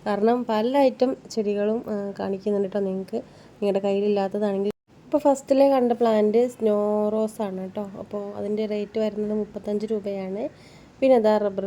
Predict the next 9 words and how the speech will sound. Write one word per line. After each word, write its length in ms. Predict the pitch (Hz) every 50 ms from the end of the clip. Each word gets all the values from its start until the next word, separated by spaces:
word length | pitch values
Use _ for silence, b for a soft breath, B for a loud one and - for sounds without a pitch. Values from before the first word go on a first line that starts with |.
| 190
പ്ലാന്റ് 320 | - 202 208 202 208 208 202
ആണ് 160 | 190 190 190
ട്ടോ. 160 | 185 202 196
റബ്ബർ 220 | 196 190 196 - -
പ്ലാന്റ് 400 | - 196 196 196 202 196 208 214
റേറ്റ് 300 | 214 202 202 202 - 214 208
വരുന്നത് 360 | 202 190 196 196 196 196 208 226 226
തൊണ്ണൂറ് 360 | 233 214 214 214 214 226 220 220
രൂപയാണ്. 560 | 214 196 190 196 196 190 185 185 185 190 214